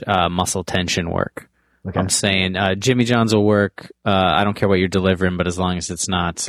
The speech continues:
Speaker 1: uh, like, always eight hundred pounds. That's way too much, like, big gear work. I think if you were doing it right, you'd do periodization.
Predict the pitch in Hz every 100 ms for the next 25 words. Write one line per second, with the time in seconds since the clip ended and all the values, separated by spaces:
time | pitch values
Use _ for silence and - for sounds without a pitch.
0 | - 87 76 62 - - 65 101 - -
1 | - 90 87 80 85 76 82 80 71 67
2 | - 67 73 104 104 117 110 - 101 87
3 | 78 - 71 - 80 80 85 78 76 71
4 | - - - 131 175 165 147 123 131 101
5 | 117 131 127 104 107 113 107 101 - 110
6 | 98 95 92 90 95 98 110